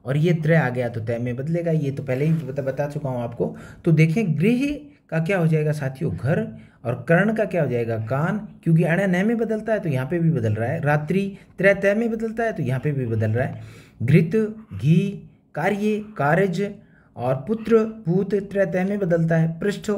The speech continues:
पीठ, दुर्लभ, दूल्हा, राजपुत्र, राजपूत, मृतिका, मिट्टी, और कपूर, अ, कर्पूर, कपूर, कुपुत्र, कपूत। ये,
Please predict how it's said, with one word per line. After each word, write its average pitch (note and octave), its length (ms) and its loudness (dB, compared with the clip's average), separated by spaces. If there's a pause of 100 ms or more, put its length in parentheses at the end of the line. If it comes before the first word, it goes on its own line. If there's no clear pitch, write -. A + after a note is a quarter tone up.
(340)
पीठ, F#3 340 0 (520)
दुर्लभ, G3 420 4 (400)
दूल्हा, F#3 320 4 (580)
राजपुत्र, F3 720 0 (300)
राजपूत, D#3+ 840 0 (280)
मृतिका, D3 500 2 (380)
मिट्टी, C#3+ 600 2 (340)
और B2+ 340 -2
कपूर, F#3 440 2 (680)
अ, - 40 -12 (300)
कर्पूर, G3 680 2
कपूर, D3+ 460 2 (240)
कुपुत्र, G3 500 2 (300)
कपूत। F#2+ 380 -4 (380)
ये, G#3+ 500 4